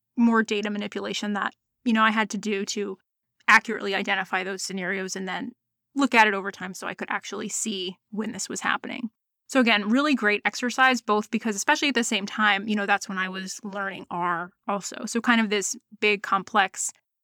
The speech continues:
not necessarily advanced, but just kind of a lot of complex data manipulation work, not, not building models, not really doing the, certainly not doing, like, the machine learning of data analytics, but more the data cleaning and data prep was also just a really great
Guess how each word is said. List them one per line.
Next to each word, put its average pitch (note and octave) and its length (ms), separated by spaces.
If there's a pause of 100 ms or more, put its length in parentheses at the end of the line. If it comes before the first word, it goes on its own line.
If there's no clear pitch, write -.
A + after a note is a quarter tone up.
(120)
not E4+ 140
necessarily A#3 720
advanced, G3+ 640
but A#3+ 100
just C4 180
kind C4+ 140
of A#3 60
a A3+ 40
lot G#3+ 180
of G#3 100
complex G3 480
data G#3 420
manipulation G#3 920 (180)
work, A3+ 480
not, G#3+ 160 (520)
not G3 240 (120)
building G3 280
models, B3 400
not A#3 200
really G#3 240
doing G3+ 400
the, G#3 260 (460)
certainly B3 260
not G#3+ 180
doing, G3+ 200
like, G3 180
the G3+ 60
machine G#3 440
learning G3 540
of G3+ 260
data G#3+ 220
analytics, - 580
but - 120
more G#3 260
the G3+ 260 (880)
data A#3+ 200
cleaning C4+ 360
and A3 60
data G#3 220
prep - 240
was F#3+ 140
also F#3+ 240
just - 320
a A3 60
really F#3+ 300
great - 360